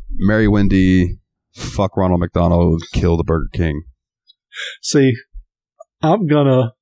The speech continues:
Speaker 2: fuck the Burger King, just bend him right over that fucking open flame grill, just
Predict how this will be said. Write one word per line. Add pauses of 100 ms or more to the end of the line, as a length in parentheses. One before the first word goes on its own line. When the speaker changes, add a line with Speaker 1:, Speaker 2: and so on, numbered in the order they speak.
(300)
Speaker 2:
fuck (320)
the
Burger
King, (380)
just (160)
bend
him
right
over
that
fucking (120)
open
flame
grill, (540)
just